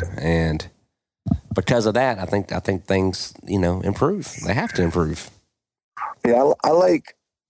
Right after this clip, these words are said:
Speaker 2: I like how he's got some ideas, but the thing about those ideas are he comes from a, a product, selling product, and we're selling services, you know?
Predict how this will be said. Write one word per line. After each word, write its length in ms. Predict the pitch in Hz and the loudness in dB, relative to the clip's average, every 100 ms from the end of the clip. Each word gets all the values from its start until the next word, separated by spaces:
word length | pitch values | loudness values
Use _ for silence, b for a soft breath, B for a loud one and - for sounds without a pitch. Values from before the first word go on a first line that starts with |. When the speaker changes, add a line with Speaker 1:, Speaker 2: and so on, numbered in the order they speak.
| - | -2
Speaker 2:
I 60 | 101 | 2
like 280 | 123 127 | 4 4
how 180 | 131 113 | 2 2
he's 160 | 110 98 | 2 2
got 200 | 113 107 | 2 2
some 220 | - 104 | 0 0
ideas, 800 | 104 101 92 107 113 107 98 - - | 2 2 4 4 6 4 0 -4 -2
but 160 | 101 - B B B B B _ _ _ _ - | -2 -2 B B B B B _ _ _ _ -6
the 80 | - | -4
thing 260 | - 139 | 2 4
about 320 | 127 117 113 110 | 4 4 2 4
those 220 | 110 107 | 4 4
ideas 520 | 107 104 110 123 110 | 2 4 4 4 4
are 200 | 104 104 | 4 2
he 120 | 117 | 0
comes 380 | - 123 107 101 | -2 -2 -2 -4
from 300 | - 110 101 | -2 0 2
a, 240 | 92 92 87 _ _ _ _ _ - - | 2 2 -2 _ _ _ _ _ -4 -4
a 80 | |
product, 540 | - - 127 123 98 - _ _ _ _ _ _ _ _ _ _ _ _ _ | 0 0 2 2 0 -2 _ _ _ _ _ _ _ _ _ _ _ _ _
selling 360 | - 131 113 98 | -2 2 2 0
product, 480 | - 117 113 101 - | 2 2 4 0 -2
and 140 | 98 | 0
we're 80 | 107 | 0
selling 320 | - 104 87 | 2 0 0
services, 600 | - 107 107 92 - 87 92 | 0 2 2 -2 -8 -4 0
you 60 | |
know? 240 | 98 104 | 2 2